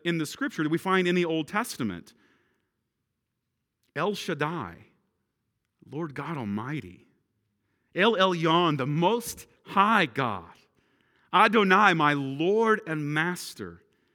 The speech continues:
Yahweh, I am the one that is. Jehovah Nisi, the Lord is my banner. Jehovah Ra'ah, the Lord is my shepherd. Jehovah Rapha, the Lord that heals.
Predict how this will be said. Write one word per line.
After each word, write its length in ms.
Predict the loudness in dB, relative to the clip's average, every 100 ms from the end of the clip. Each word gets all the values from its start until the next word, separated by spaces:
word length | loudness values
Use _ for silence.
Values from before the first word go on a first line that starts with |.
| _ _ _ _ _ _ _ _ _
Yahweh, 640 | -8 -6 -6 -8 -10 -12 -20 _ _ _ _ _ _
I 140 | -6 -4
am 340 | -4 -6 -8
the 100 | -10
one 420 | -10 -8 -6 -6
that 200 | -6 -8 -8
is. 680 | -8 -8 -10 -16 -18 -20 _ _ _ _ _ _ _ _ _ _ _ _
Jehovah 460 | -6 2 4 4
Nisi, 500 | 4 4 4 2 -6
the 140 | -2 -2
Lord 500 | 0 4 6 8 6
is 140 | 2
my 160 | 2 0
banner. 560 | 0 2 4 6 2
Jehovah 480 | 0 2 4 4 2 -2 -12
Ra'ah, 580 | -2 6 6 6 4 2
the 80 | 2
Lord 300 | 4 4 4
is 80 |
my 140 | 4 2
shepherd. 760 | 0 0 2 2 2 4 2 -2 -20 -14
Jehovah 400 | -2 4 6 6
Rapha, 480 | 6 6 6 4 2
the 80 | 2
Lord 520 | 2 4 6 6 6
that 120 | 4
heals. 800 | 2 -2 2 6 6 6 0 -4